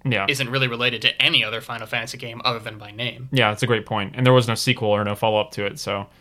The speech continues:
Speaker 2: Yeah.
Speaker 1: it just kind of is what it is. And it's kind of a piece of, of that time period. And it's really more of a commentary about how Japan's gaming developers wanted to kind of have an influence on Western gamers.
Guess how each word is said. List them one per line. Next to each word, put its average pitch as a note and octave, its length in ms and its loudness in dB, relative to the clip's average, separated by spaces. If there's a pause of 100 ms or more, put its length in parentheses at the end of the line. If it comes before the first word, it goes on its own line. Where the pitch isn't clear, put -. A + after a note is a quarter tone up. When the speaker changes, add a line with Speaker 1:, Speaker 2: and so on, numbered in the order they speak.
(120)
Speaker 2:
Yeah. A2+ 160 -4 (220)
Speaker 1:
it B2 60 -4
just A2+ 160 -4
kind A2+ 140 0
of G#2 80 -4
is G#2+ 160 0
what A2 100 0
it A2 80 2
is. A2 440 2
And G#2 340 -2
it's - 160 -10
kind C#3+ 180 2
of A#2 60 2
a - 40 -10
piece C3 280 2
of, A2+ 340 0 (140)
of A2+ 140 -6
that A2+ 180 2
time B2 240 4
period. G#2+ 480 0 (440)
And B2 160 4
it's - 120 -4
really G3 280 4
more D#3+ 160 6
of D3 80 4
a B2+ 40 2
commentary C3 600 4
about A2 220 4
how A2 560 4 (220)
Japan's B2 920 2 (460)
gaming B2 360 6
developers A2+ 480 2
wanted A2+ 320 2
to G#2+ 140 -4 (120)
kind A#2+ 160 -4
of G#2+ 60 -6
have A2+ 140 0
an G#2+ 80 -2
influence A2 480 -4
on A2 260 -4
Western G#2 340 -4
gamers. G2 460 -8